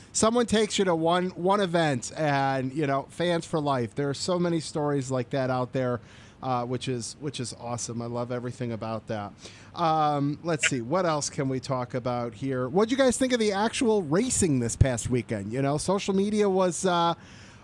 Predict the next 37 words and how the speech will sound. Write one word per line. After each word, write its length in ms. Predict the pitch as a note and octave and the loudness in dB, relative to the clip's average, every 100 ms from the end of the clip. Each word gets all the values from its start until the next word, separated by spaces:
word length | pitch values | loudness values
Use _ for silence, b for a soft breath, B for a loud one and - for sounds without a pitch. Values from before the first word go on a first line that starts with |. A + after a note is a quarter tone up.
| - | 0
uh, 280 | D#3+ D#3 | 4 4
I'm 220 | D#3 E3+ G3+ | 4 4 4
not 160 | G#3+ | 4
gonna 180 | A3 G#3 | 4 2
say 220 | - G3 | 4 4
split, 580 | E3+ - - C4+ B3 - | 4 2 6 6 6 2
'cause 180 | F3 D#3+ | -2 0
it 120 | E3 | 0
definitely 540 | F#3+ G3+ G#3+ G3 F3 F3 | 2 2 2 0 0 2
wasn't 360 | F#3 G3+ F3 | 2 2 -2
split 380 | - - E3+ D#3 | -4 -2 -2 0
based 300 | D#3+ D#3 - | 2 2 2
on 140 | D#3 C#3+ | 2 2
what 100 | C#3+ | 2
I 140 | C#3 | 2
was 180 | C3+ C3 | 2 0
seeing. 460 | - D3 D3 D#3+ B B B - | 0 2 2 0 B B B 0
Uh, 240 | D3 C#3+ A#2 | 2 2 2
definitely 540 | F3 F#3 G#3 E3+ F3 | 0 2 0 0 0
some 260 | D#3+ F#3+ E3+ | 0 0 0
critiques 600 | - D#3 - G#3 - - | -2 -6 -2 -2 -2 -4
out 240 | D#3 D#3 - | -4 -4 -2
there, 280 | D#3+ D3 D#3+ | -2 0 0
but, 300 | D#3+ D3 - | -2 -2 0
uh, 300 | D#3 D3 C#3+ | 2 2 0
being 260 | C3 F#3 G3+ | 0 0 2
there 180 | G3+ G3 | 2 2
in 140 | G3 G3 | 2 2
person, 500 | F3+ F#3+ - G#3 F#3+ | 2 2 2 2 2
what, 200 | F#3+ E3+ | 0 2
what'd 180 | G3 G3 | 0 0
you 80 | |
think 180 | F#3 G3 | 0 2
of 60 | F3 | 2
the 120 | E3+ | 2
actual 280 | D#3+ - D3+ | 2 2 0
racing? 460 | C#3+ C#3+ - A2+ | 2 -2 -2 -6